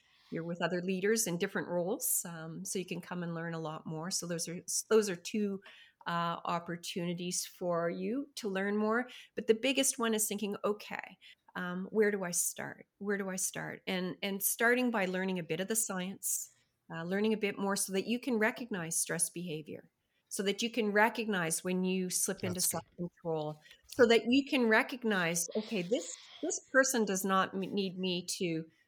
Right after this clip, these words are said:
Speaker 1: sit them down and reprimand. This person needs to feel felt first." And, and then all of those things, you know, will come along.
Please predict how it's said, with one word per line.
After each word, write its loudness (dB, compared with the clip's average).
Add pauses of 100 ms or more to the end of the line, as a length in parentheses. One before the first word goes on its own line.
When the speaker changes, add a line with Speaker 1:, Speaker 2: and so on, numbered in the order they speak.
(160)
Speaker 1:
sit 0
them 0
down 4
and 2
reprimand. 0
This 2
person -2
needs -2
to -10
feel -6
felt -6
first." -8 (480)
And, 0 (120)
and -4
then 0
all 6
of 6
those 2
things, 0
you -2
know, -2
will -4
come -8
along. -6